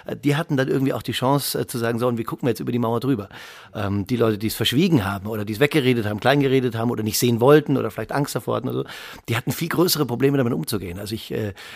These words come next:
rate allen Menschen, die eben bei mir in der Begleitung sind, immer, „Hey, wir gucken erstmal richtig, wo es brennt, ja, und wir schauen wirklich, wo es weh tut, äh, um dann aber über sich selbst hinauszuwachsen.“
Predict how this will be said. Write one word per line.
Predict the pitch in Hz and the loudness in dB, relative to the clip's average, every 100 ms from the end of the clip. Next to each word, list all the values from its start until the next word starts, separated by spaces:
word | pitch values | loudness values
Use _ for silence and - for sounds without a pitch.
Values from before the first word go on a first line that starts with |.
| - | -16
rate | 95 107 123 151 | -8 -2 0 0
allen | 127 156 160 | 4 8 10
Menschen, | 143 147 139 131 | 8 6 6 6
die | 127 127 131 | 6 4 4
eben | 120 123 | 4 2
bei | 110 123 | 2 2
mir | 123 127 | 4 4
in | 120 | 2
der | |
Begleitung | 117 113 110 117 113 | 0 0 0 0 -2
sind, | 120 | -2
immer, | 139 123 117 | 0 2 2
„Hey, | 117 | 0
wir | 113 | -4
gucken | - - 139 | -6 -6 -4
erstmal | 127 - 127 123 - - - - | -6 -4 -2 -2 -4 -14 -16 -4
richtig, | 147 - 143 - | -2 0 -4 -4
wo | 135 113 117 131 | -12 -10 -2 -2
es | - | 2
brennt, | 131 147 98 135 | 4 6 4 0
ja, | 131 135 | -2 -2
und | 123 | -2
wir | 120 | -2
schauen | 127 120 | -2 -4
wirklich, | 127 123 | -4 -4
wo | 120 | -2
es | 107 | 0
weh | 147 | 0
tut, | 127 156 - | -2 -4 -2
äh, | 117 110 - - - | -2 -2 -4 -16 -6
um | 113 110 | -2 0
dann | 117 156 | 2 2
aber | 120 120 127 | 4 4 2
über | 117 | 0
sich | 113 120 | -2 -4
selbst | 120 - | -4 -4
hinauszuwachsen.“ | 131 135 - 104 107 - | -6 -6 -8 -12 -14 -16